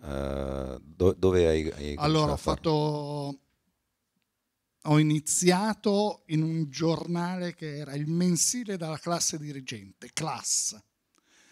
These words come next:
Speaker 2: Poi ho fatto giornale di turismo, ho fatto dei, dei magazine per dei quotidiani, ho fatto i primi siti internet della Mondadori, dove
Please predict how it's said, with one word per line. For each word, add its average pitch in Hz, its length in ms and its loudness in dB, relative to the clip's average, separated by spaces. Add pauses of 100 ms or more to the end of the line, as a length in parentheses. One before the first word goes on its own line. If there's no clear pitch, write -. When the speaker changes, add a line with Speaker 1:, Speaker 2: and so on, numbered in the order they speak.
(460)
Speaker 2:
Poi 165 320 6
ho 156 100 2
fatto 160 300 4
giornale 147 320 4
di 143 100 -2
turismo, 160 560 2
ho 139 40 -2
fatto 135 1300 -6
dei, 117 180 -18
dei 107 420 -20
magazine 131 640 -6
per 131 160 -10
dei 127 160 -16
quotidiani, 151 960 -4 (680)
ho 127 80 -18
fatto 123 480 -12
i 123 260 -8
primi 139 300 -2
siti 139 400 -4
internet 131 560 -6
della 123 200 -16
Mondadori, 139 640 2
dove 123 420 -10